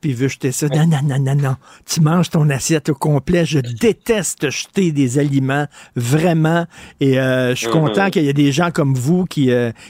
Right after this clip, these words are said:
Speaker 1: surveillez ça. Euh, ça, c'est un exemple parmi tant d'autres, Éric Ménard. Là, on vise ce Super C-là, mais il doit tellement en avoir
Speaker 2: Ben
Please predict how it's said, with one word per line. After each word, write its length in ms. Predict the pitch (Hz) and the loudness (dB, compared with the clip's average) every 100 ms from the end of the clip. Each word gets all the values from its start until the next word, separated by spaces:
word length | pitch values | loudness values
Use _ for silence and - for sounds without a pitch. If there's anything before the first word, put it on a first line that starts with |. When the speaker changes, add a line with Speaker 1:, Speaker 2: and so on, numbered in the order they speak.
| - | -10
Speaker 1:
surveillez 460 | - 151 143 135 | -4 0 0 0
ça. 280 | - 202 214 - - 151 | 0 -2 -2 -6 -8 -4
Euh, 100 | 147 | -2
ça, 220 | - 262 | 0 0
c'est 240 | - 170 - - | 0 -2 -4 -2
un 200 | 208 190 | 0 0
exemple 640 | 139 127 151 196 175 - _ | -2 -2 -2 -2 -6 -10 _
parmi 260 | 151 131 135 | -6 -2 -2
tant 240 | 139 120 | 0 -2
d'autres, 340 | 123 175 165 143 | 0 0 -2 -6
Éric 220 | 123 139 | -6 -4
Ménard. 340 | 131 139 147 | -2 0 0
Là, 140 | 131 151 | 2 2
on 120 | 147 | 2
vise 400 | 135 165 202 180 | 2 0 0 -2
ce 180 | - 135 | -2 -2
Super 400 | - - 165 120 | -4 -6 -6 -6
C-là, 500 | - 143 117 160 190 _ - - | -6 -2 0 -2 -4 _ -20 -10
mais 100 | 123 | -8
il 20 | |
doit 180 | 113 120 | -6 -8
tellement 360 | - - 156 160 | -4 -2 -2 0
en 100 | 160 | 0
avoir 260 | 131 135 | 0 0
Speaker 2:
Ben 60 | 104 | 0